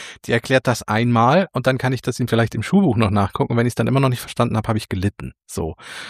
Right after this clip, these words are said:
Und wenn einem das zu Hause auch niemand erklären kann, dann wird's noch schwieriger. Da kann K I natürlich in dem Fall eine individuelle Unterstützung und Hilfe sein, aber sie kann eben nur ein Teil sein. Ein gutes Schulsystem muss es weiterhin geben.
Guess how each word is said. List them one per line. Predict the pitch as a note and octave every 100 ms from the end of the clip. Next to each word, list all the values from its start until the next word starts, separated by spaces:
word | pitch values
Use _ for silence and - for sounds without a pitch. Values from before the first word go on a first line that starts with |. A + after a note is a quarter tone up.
| -
Und | - G2+
wenn | A2+
einem | A2
das | A2
zu | - G#2
Hause | G#2 D#3 D#3
auch | B2+
niemand | D3 C3+ A#2+
erklären | A#2 A#2 A#2+
kann, | A#2+ A2+
dann | G#2+
wird's | G#2+ -
noch | G#2
schwieriger. | - D#2 D#2 C#2 D2+ - - - -
Da | G2+ D#3+
kann | F3+ E3
K | C#3+
I | C#3+
natürlich | C#3+ - B2+ B2 -
in | A2 G#2+
dem | D3+
Fall | - C3+
eine | B2
individuelle | A#2+ A#2 A2+ G2+ A2+
Unterstützung | A2 - B2 B2
und | A2
Hilfe | F#2+ G3 -
sein, | D#2+ C#2 D2+ -
aber | G#2+ G2+
sie | G#2+
kann | A2 G2+
eben | G2 G#2
nur | G#2+ G#2 -
ein | E2+ F2+
Teil | - C3 C3 G#2
sein. | D#2+ D#2+ D2+ G2+
Ein | G2
gutes | C3 C3 -
Schulsystem | C3 D#3 F3 - C#3+
muss | B2+
es | A2 -
weiterhin | C3+ G3+ F2+ D#2+
geben. | D2+ D#2+ G#2 D3